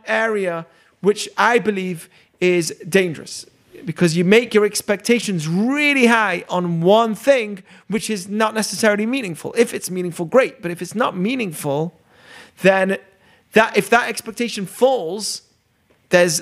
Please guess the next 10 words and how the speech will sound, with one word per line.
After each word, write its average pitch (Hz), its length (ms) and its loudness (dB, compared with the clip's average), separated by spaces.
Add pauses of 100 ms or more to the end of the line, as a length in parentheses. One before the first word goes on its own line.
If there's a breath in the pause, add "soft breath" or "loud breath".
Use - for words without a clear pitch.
(160)
there's 156 160 2
disappointment. 160 680 0 (1000 soft breath)
Disappointment 247 760 2
comes 180 440 -2
from 160 340 -8 (260)
expectations 202 760 0
that 175 160 -4
can't 180 240 0
be 160 80 -6
filled. - 400 -6